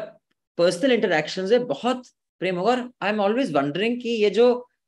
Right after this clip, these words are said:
liberals होते हैं सबको टू टू करते हैं, मतलब अगर कोई पसंद नहीं आया उससे गले भी नहीं मिलना, उससे मिलना भी नहीं, ये क्या? और, और मैंने ये, अ, हमारे, अ,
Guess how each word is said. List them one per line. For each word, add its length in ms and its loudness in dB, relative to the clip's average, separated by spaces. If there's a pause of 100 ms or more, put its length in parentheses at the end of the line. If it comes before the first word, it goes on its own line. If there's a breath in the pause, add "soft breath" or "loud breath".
(200)
liberals 360 2
होते 160 -2
हैं 140 0
सबको 200 -2
टू 220 -6
टू 140 -4
करते 260 0
हैं, 80 0
मतलब 160 0
अगर 160 2
कोई 140 0
पसंद 340 -4
नहीं 100 -4
आया 200 2
उससे 240 -6
गले 300 2
भी 100 0
नहीं 120 -4
मिलना, 200 -4
उससे 280 -6
मिलना 280 -2
भी 140 -4
नहीं, 120 -8 (760)
ये 240 4
क्या? 340 -2 (460)
और, 100 6
और 220 4
मैंने 260 2
ये, 240 4
अ, 520 -4
हमारे, 380 0
अ, 400 -6